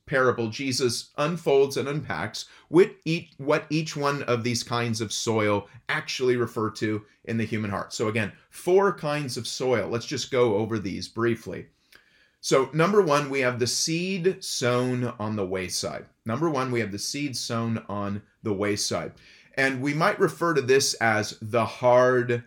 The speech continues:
heart. This is the se-, this is the kind of person that doesn't wanna hear it. They, they, they don't wanna hear it at all. You, you share with them,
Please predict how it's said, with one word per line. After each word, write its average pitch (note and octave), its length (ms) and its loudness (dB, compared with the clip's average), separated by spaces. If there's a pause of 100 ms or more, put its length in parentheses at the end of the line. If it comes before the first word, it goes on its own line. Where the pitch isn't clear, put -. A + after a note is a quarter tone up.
(140)
heart. - 560 -2 (720)
This D3 260 2
is G3 280 -2
the D#3+ 180 -2
se-, D3+ 340 0
this D#3+ 240 0
is E3+ 140 -4
the E3+ 80 -2
kind D3 340 -2
of A#2+ 160 0
person G#2+ 600 0 (840)
that A2+ 180 -4
doesn't C3+ 320 0
wanna A#2+ 200 0
hear G#2 200 -4
it. D#2+ 80 -14 (840)
They, A2 160 -2
they, A#2 240 0
they B2 160 2
don't C#3 220 2
wanna C3 160 0
hear A#2+ 200 4
it A2 40 0
at G2 60 -2
all. F2+ 200 -4
You, G#2 260 -2
you G2 140 -6
share C#3 360 2
with C#3+ 200 0
them, C3+ 380 -4